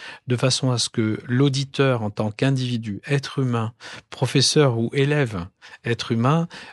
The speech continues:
euh, lui, euh, acquiert des connaissances. Et après, le rapport pédagogique, comme on pourrait, ou la relation pédagogique,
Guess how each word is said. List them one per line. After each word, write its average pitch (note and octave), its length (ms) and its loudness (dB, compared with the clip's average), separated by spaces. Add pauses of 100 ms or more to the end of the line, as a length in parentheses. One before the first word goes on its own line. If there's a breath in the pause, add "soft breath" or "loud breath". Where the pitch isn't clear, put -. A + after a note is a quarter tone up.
(120)
euh, G#2 80 -2
lui, C#3 420 0
euh, G2+ 380 -4
acquiert C3 500 0
des G#2 120 -4
connaissances. G2 720 -4 (360 loud breath)
Et A2+ 120 -2
après, C#3+ 640 2
le G2+ 380 -2
rapport A#2 400 0
pédagogique, G#2+ 640 -2
comme G#2+ 180 -4
on G2 60 -4
pourrait, G#2 260 -4
ou G#2 140 -4
la F#2+ 140 -2
relation A#2+ 500 0
pédagogique, G#2+ 640 -2